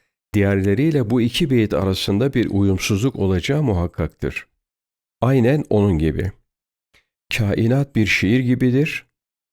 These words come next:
ve her beytin diğerleriyle bir münasebeti vardır. İnsan da bu kainat beyitleri arasında bir beyit halinde tanzim edilmiştir ve kainat denen bütünden bir parçadır.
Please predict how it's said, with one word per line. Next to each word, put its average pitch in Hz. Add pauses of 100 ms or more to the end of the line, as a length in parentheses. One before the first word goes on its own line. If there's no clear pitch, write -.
ve 110
her 117
beytin 139 (240)
diğerleriyle 113
bir 113
münasebeti 95
vardır. - (640)
İnsan 117
da 120 (300)
bu 156
kainat 117
beyitleri 104
arasında 95
bir 101
beyit 117
halinde 87
tanzim 101
edilmiştir 120 (460)
ve 101
kainat 107
denen 87
bütünden 107
bir 104
parçadır. -